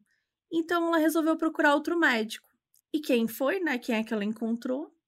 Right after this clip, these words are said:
A cirurgia que o Christopher tinha que fazer era simples pra um neurocirurgião decente. Coisa que ele não era, né?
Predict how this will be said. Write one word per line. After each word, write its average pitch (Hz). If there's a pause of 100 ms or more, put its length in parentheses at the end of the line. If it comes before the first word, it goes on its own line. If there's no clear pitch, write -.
(180)
A 320
cirurgia 370
que 392
o 339
Christopher 247
tinha 427
que -
fazer 226 (240)
era 277
simples 302
pra 247
um 247
neurocirurgião 262
decente. 202 (260)
Coisa 302
que 320
ele 330
não 349
era, 190
né? 247